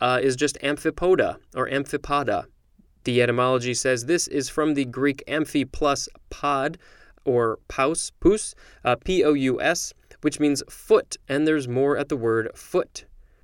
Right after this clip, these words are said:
And that is a good place to end this episode. Thank you for listening. Rate, review, subscribe, share, contact me, et cetera, et cetera.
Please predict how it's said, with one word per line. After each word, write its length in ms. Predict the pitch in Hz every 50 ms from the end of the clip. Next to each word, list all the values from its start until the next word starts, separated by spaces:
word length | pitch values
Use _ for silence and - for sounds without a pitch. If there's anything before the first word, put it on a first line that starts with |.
| - - - -
And 380 | - 143 147 151 147 143 139 131
that 140 | 139 135 131
is 140 | 131 120 123
a 120 | 127 123
good 340 | 117 120 156 165 160 139 -
place 300 | - - 147 147 135 -
to 180 | - 139 - -
end 240 | 143 139 139 135 131
this 180 | 135 123 - -
episode. 580 | 135 135 127 135 127 - - 131 127 127 120 117
Thank 380 | - - - 202 196 175 -
you 80 | 143 131
for 180 | - - 127
listening. 540 | 120 123 127 120 - - 127 127 127 123 123 123 - - _ _ _ _ _ _ - - _
Rate, 360 | - 131 156 180 180 175 -
review, 500 | - 143 135 135 123 135 160 180 175 170
subscribe, 1040 | 165 - - - 143 123 - - - - 170 160 156 151 147 143 143 139 131 127 -
share, 640 | - - - - 160 156 147 143 143 143 139 139 135 - -
contact 640 | - - 156 147 143 - - 139 135 131 131 _
me, 420 | 131 131 135 131 127 127 127 131 -
et 160 | - 131 123
cetera, 460 | - - 127 123 123 123 123 123 -
et 160 | - 113 -
cetera. 560 | - - 131 123 120 120 120 123 120 117 113